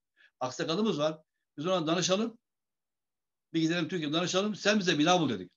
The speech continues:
Ama biz adama hala inanmıyoruz bina bulacağına. Türkiye'ye döndük. Hoca efendi dedi ki, "Hocam böyle böyle diyorlar.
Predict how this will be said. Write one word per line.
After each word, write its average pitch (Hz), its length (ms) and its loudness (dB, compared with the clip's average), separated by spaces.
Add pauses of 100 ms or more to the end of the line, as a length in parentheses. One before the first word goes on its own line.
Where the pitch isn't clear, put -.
Ama 139 280 0
biz 147 160 -2
adama 147 360 0
hala 139 260 4
inanmıyoruz 127 520 0
bina 107 260 0
bulacağına. 95 500 -8 (1040)
Türkiye'ye 170 420 0
döndük. 160 220 0
Hoca 165 180 -2
efendi 139 300 -2
dedi 170 160 -6
ki, 117 200 -8 (120)
"Hocam 147 380 -4
böyle 143 240 -4
böyle 170 260 0
diyorlar. 95 320 -6